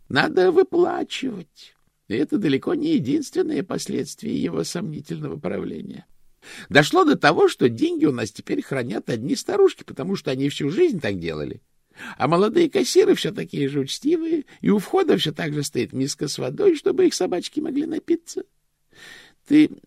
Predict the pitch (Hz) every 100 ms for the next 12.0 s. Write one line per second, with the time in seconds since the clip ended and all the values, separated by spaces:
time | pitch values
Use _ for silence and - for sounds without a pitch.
0 | _ _ - 381 294 196 - - - 139
1 | 180 - 175 - 170 156 139 143 - -
2 | _ _ _ _ _ _ _ _ _ -
3 | 175 202 - - - - 175 254 - 269
4 | 302 196 156 151 - - - - 185 -
5 | _ _ _ _ _ _ - - - -
6 | 381 381 294 190 185 170 120 - - -
7 | 277 302 - 294 180 _ _ _ _ _
8 | _ _ 92 87 85 78 78 76 76 78
9 | 87 82 71 80 80 78 78 156 196 -
10 | - 78 - 95 87 92 85 - 82 73
11 | 58 52 - - 80 90 85 82 78 -